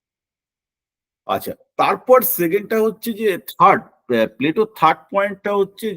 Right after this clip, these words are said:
যে বন্ধু-বান্ধব এবং যে অ্যাসোসিয়েশন, অর্থাৎ আমরা যাদের সাথে সময় কাটাতে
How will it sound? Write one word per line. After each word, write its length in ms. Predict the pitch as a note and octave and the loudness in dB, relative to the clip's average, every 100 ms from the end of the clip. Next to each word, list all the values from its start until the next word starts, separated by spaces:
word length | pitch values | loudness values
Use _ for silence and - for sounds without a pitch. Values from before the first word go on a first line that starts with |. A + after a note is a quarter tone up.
| E3+ | -8
যে 80 | A#3+ C#4+ _ _ _ - E3+ G2+ B2+ | -10 -12 _ _ _ -12 -12 -4 2
বন্ধু-বান্ধব 760 | F#3+ G#3+ G#3+ G#3+ A3 G#3+ A#3+ F#3+ F3 | 2 2 0 0 -2 -2 -2 -2 -2
এবং 140 | G3 F#3+ | -4 -6
যে 80 | F#3+ - | -8 -6
অ্যাসোসিয়েশন, 640 | C3+ C3+ D#3+ B2+ G2+ G#2+ G2+ | -8 -8 -8 -4 -4 -4 -6
অর্থাৎ 280 | A2 - F3+ - _ B2 | -4 -2 -2 -4 _ -8
আমরা 240 | C3+ D#3 E3+ - - _ _ _ _ _ | -4 -2 -2 -4 -8 _ _ _ _ _
যাদের 340 | - A#2+ D#3+ E3 | -8 -6 -6 -6
সাথে 220 | E3+ E3+ E3 - | -6 -6 -12 -10
সময় 340 | C3+ C3 D3 D3+ - | -6 -4 -2 -4 -4
কাটাতে 380 | - - B2 A#2 | -2 -2 -4 -6